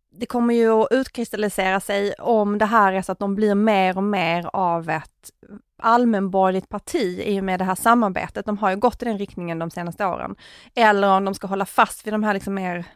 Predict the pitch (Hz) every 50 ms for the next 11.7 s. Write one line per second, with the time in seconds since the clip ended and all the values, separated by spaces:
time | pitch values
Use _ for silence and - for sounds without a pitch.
0 | _ _ _ _ _ _ _ - - - - - 208 - - 220 226 247 240 214
1 | 180 175 175 175 180 180 185 190 208 208 233 208 180 170 175 185 185 196 185 -
2 | - 196 - 214 202 180 175 - - 190 180 180 - - 180 165 175 - - -
3 | - - - 170 170 _ _ _ - - _ - - _ _ _ _ _ - -
4 | 196 - - - 202 196 202 196 - - 226 - - 220 220 202 - 202 - 220
5 | 220 220 220 214 233 220 190 185 214 202 - - 202 202 190 214 233 233 214 180
6 | 190 190 214 214 240 262 269 269 262 240 202 185 208 214 208 220 196 185 170 180
7 | 185 185 185 180 185 185 185 185 185 180 175 180 226 240 - - _ - - -
8 | - _ _ - 208 202 190 185 175 - - _ 226 - _ - 214 196 - 190
9 | 185 - 190 185 - - 208 - - 185 175 185 190 208 180 165 156 - - -
10 | 190 180 175 170 165 - - - - - - - 233 - - 208 214 220 202 185
11 | - 190 - - 226 226 226 214 - - - 214 190